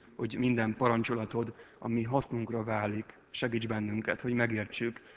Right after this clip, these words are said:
hogy mi a haszna annak, amit te parancsolsz nekünk. És add, hogy így meg is tudjuk tartani azt. Köszönjük, hogy meghallgatsz. Ámen.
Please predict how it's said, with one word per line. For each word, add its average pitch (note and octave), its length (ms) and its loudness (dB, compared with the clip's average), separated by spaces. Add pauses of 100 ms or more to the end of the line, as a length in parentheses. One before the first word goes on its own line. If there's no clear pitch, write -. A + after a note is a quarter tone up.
hogy A#2+ 100 -2
mi B2+ 160 6
a A2 80 4
haszna A2 360 0
annak, A2 360 0
amit G#2+ 200 -2
te A2+ 140 0
parancsolsz G#2+ 480 -4
nekünk. A2 420 -6 (680)
És - 140 -8
add, A#2 120 0
hogy A#2 100 -4
így A2 140 0
meg G#2+ 140 -2
is G#2 80 -10
tudjuk C3 320 -10
tartani G#2 460 -2
azt. - 380 -10 (600)
Köszönjük, A2+ 400 -2
hogy A2+ 160 -4
meghallgatsz. - 720 -6 (380)
Ámen. G#2 540 -6